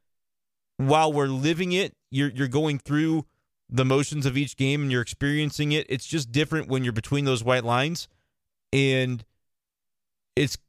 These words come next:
sometimes probably hard to remember that and to keep that in mind and to try to put yourself in the place of the people that are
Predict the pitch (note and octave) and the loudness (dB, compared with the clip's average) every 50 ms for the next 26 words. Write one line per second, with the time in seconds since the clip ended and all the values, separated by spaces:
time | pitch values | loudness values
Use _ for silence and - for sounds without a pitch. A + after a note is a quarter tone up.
0 | _ _ _ _ - - - G3+ G#3 G#3+ G#3 F3 - F3+ F3 D3+ C#3+ D3 C#3 B2+ | _ _ _ _ -8 -4 -2 0 0 0 0 2 2 2 2 2 2 0 2 4
1 | C#3+ D3 D3 C3 A#2 A#2+ A#2 A2+ G#2+ A2 A#2 C#3 D3 D#3 C#3+ B2+ C3 C3 C3+ C#3+ | 4 2 2 0 0 2 2 2 2 2 0 0 0 0 0 2 2 2 2 0
2 | - - B2+ A2 A2 - - C3+ A#2+ B2+ C3+ C3 A#2+ A2+ A2 G#2+ G#2+ A2+ B2 C3 | -2 -4 -6 -6 -4 -2 -4 -4 0 0 0 2 2 0 0 0 2 2 2 0
3 | B2 A2+ G2+ - A2+ - - - C#3+ C3+ C3+ B2 G2+ _ _ _ _ _ _ _ | 0 -2 -4 -6 -10 -10 -2 0 2 2 2 0 -2 _ _ _ _ _ _ _
4 | _ _ _ - D3+ D3+ A2 C#3 B2 - - C#3 C3+ C#3 - B2+ A#2 - - C3+ | _ _ _ 2 2 2 2 0 -2 2 2 2 2 2 0 -4 -4 -2 0 0
5 | C3+ C3 - C3+ A2+ G#2+ - C3+ C3 C3 C3 C3 A2+ A#2+ A2+ A#2 G#2 | 0 0 0 -4 -4 -2 0 0 0 0 -2 -2 0 0 0 0 -2